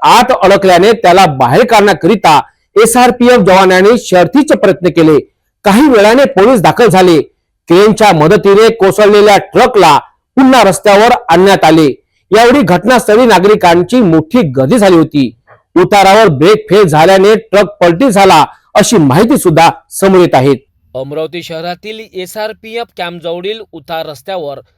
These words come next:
Speaker 2: सकाळच्या दरम्यान ऑइल घेऊन अमरावतीत येणारा ट्रक पलटी होऊन मोठा अपघात घडला. जी जे बारा ए झड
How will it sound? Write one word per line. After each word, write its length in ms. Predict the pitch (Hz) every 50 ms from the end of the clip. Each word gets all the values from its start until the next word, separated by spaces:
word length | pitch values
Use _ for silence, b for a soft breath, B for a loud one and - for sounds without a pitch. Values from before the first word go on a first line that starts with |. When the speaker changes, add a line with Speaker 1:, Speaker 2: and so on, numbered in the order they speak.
| _ _ _ _ -
Speaker 2:
सकाळच्या 440 | - 208 196 - 233 233 - 233 233
दरम्यान 460 | 185 175 208 202 202 208 220 226 226 226 - _ 147
ऑइल 260 | 151 165 185 208 214
घेऊन 340 | 160 156 180 196 214 220 - - -
अमरावतीत 640 | 160 151 156 160 165 180 180 185 - - 233 254 196 202
येणारा 400 | 185 175 170 165 165 160 160 151
ट्रक 420 | 135 _ - 208 196 165 160 143 _ _ _ _ _ _ _ _ -
पलटी 340 | 165 165 180 170 - 285 285
होऊन 300 | 233 196 196 226 277 262
मोठा 400 | 202 185 175 156 165 170 175 175 _ -
अपघात 320 | 156 147 147 147 185 196
घडला. 420 | 160 135 139 131 131 139 135 127 110 _ _ _ _ _ _ _ _ _ _ _ _ _ _ _ _ _ _ 135 131 131
जी 160 | 185 208 196
जे 240 | 185 208 233 233 233
बारा 460 | 196 175 151 156 165 190 202 208 185 - _ -
ए 140 | 147 165 175
झड 360 | 160 139 196 196 160 147 127